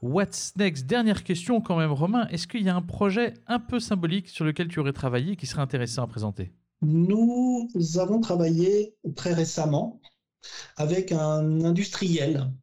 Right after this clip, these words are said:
Speaker 2: dont le besoin était de construire un site autonome, un site autonome énergétiquement. Pour cela, nous l'avons aidé à mettre en place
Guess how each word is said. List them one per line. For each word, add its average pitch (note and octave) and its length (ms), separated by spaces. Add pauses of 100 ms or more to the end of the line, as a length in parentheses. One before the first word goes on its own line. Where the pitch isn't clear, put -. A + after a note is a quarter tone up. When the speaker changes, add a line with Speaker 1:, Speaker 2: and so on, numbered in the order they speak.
Speaker 2:
dont E3 500
le E3 160
besoin F3 540
était A3 640 (300)
de F3 400
construire G3+ 460
un E3 100
site G#3+ 260
autonome, E3+ 520 (180)
un C#3+ 80
site E3+ 240
autonome E3 540 (320)
énergétiquement. E3 840 (240)
Pour G3 140
cela, G3 580
nous E3 140
l'avons E3+ 300
aidé F#3+ 400
à E3 80
mettre F3+ 200
en E3+ 80
place F3+ 680